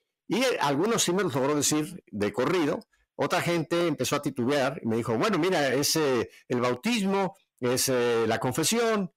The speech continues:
es, eh, la misa", y, y,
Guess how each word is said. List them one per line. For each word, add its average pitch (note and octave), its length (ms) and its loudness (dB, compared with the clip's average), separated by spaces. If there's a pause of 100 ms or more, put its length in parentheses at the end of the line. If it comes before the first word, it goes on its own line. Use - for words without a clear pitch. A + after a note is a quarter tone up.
(200)
es, C#3 520 0
eh, A#2 540 2 (220)
la B2+ 220 0
misa", G3 500 0 (120)
y, - 280 -2
y, - 140 -4